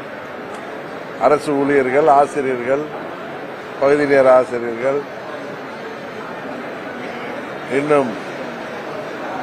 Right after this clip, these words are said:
மருத்துவர்கள், செவிலியர்கள், வருவாய்த்துறை ஊழியர்கள், மின்சாரத்துறை ஊழியர்கள் என அரசு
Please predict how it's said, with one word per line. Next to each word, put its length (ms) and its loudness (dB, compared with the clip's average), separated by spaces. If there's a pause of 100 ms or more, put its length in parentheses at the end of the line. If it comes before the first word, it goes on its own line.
(280)
மருத்துவர்கள், 680 6 (180)
செவிலியர்கள், 600 4 (1000)
வருவாய்த்துறை 580 6 (140)
ஊழியர்கள், 480 2
மின்சாரத்துறை 680 4 (120)
ஊழியர்கள் 460 0 (1000)
என 80 8 (220)
அரசு 260 4